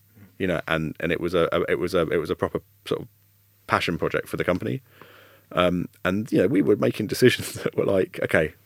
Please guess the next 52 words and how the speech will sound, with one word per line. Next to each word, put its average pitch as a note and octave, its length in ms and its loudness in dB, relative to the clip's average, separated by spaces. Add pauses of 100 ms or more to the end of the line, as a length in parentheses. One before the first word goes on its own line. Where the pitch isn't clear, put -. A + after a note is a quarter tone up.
we've - 100 -8
got A2 80 4
a G#2+ 60 2
scene. A#2+ 400 4 (720)
I - 80 0
need G#2 160 0
to G2 100 0
lose F#2+ 240 4
two C3+ 220 4
demons G#2+ 340 4
from F#2 140 -2
this G#2 160 0
to - 100 -10
be G2+ 80 2
able F#2+ 160 4
to - 80 -6
make G2 160 -2
sure G2 140 0
that F#2+ 100 -2
we F#2+ 100 -2
can F#2 140 -4
do F2+ 120 2
that F#2 120 2
extra F#2+ 240 0
shot - 200 0
we F#2+ 80 2
wanna F#2 180 0
do F2 140 2
of F2 80 2
Yofa. - 400 0 (800)
How G#2 140 2
can G#2+ 140 -2
we G#2 100 2
reblock A#2+ 460 4
this F#2+ 160 0
scene F2 320 4
so E2+ 140 -2
that F2 100 -2
we F#2 140 0
can E2+ 180 -2
get E2 180 0
the F#2+ 60 4
emotional F#2 640 2
input F2+ 380 0 (720)
from F2 240 -2
Pan F2+ 420 -2 (480)
that's - 180 -4
required F2+ 600 2 (600)
in F2+ 160 0
one F2+ 160 2
less D#2+ 160 -4
shot?" - 240 -6